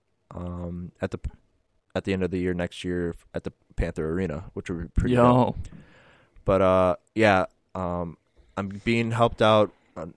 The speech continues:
Speaker 1: with another organization called Magic for F G C. Magic with a K.
Speaker 2: Oh.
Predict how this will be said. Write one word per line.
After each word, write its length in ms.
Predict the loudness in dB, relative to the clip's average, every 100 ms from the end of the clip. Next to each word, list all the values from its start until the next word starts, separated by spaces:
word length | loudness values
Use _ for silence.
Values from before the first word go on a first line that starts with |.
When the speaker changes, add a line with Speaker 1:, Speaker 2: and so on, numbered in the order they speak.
| _
Speaker 1:
with 300 | -14 -10 -6
another 300 | -2 0 2
organization 720 | 2 0 -4 -2 -4 -4 -8
called 200 | -6 -6
Magic 300 | -4 -6 -8 -12 -20 -20 -18
for 760 | -6 -2 0 0 0 -2 -6 -12
F 140 | -10
G 100 | -8
C. 240 | -8 -6 -6 -8 _ _ _ _ _ _ _ _ _ _ _
Magic 260 | -6 -6 -6
with 100 | -12
a 40 |
K. 260 | -8 -8 -8 -14 -20 -20 -20 -20 -20 -20 -12
Speaker 2:
Oh. 340 | -4 -2 -2